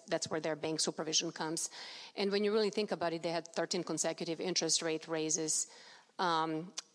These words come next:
and, uh, you know, these banks have long-term assets, and those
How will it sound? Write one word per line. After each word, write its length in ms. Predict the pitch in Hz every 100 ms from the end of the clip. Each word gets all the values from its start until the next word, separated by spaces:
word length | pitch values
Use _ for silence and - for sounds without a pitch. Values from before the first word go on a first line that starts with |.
| -
and, 280 | 190 175 170
uh, 220 | 180 165 165 196
you 60 |
know, 100 | 180
these 200 | 165 175 165
banks 180 | 175 165
have 120 | 180
long-term 400 | 165 160 156 160
assets, 420 | 175 165 - 165 175
and 100 | 170
those 180 | 208